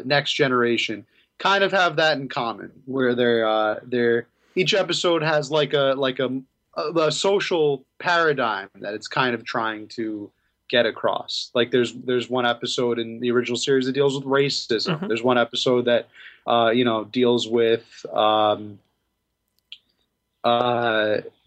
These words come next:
Speaker 1: it deals with gambling. There's an episode in, in T N G that deals with addiction. Like, there's a lot of, a lot of, like, little lessons in there. Um, and that's, that's what's really cool about Star Trek,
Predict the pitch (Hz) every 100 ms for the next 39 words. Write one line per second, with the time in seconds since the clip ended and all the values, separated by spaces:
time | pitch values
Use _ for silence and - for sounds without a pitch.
0 | _ _ _ _ _ _ _ _ 127 127
1 | 139 139 123 131 - 135 131 127 120 110
2 | 90 87 - 123 120 135 131 143 151 135
3 | 127 120 120 123 117 - 143 131 131 127
4 | 165 165 143 135 139 131 127 123 135 127
5 | - 110 92 - 143 143 151 139 151 151
6 | 151 139 123 143 143 143 135 131 135 143
7 | 139 135 _ - _ 165 165 147 120 95
8 | 92 107 98 92 - _ _ _ _ _
9 | 147 143 143 143 131 _ _ _ _ _
10 | _ 147 147 165 180 - 190 190 190 151
11 | 139 123 113 117 101 92 95 - 104 -
12 | - -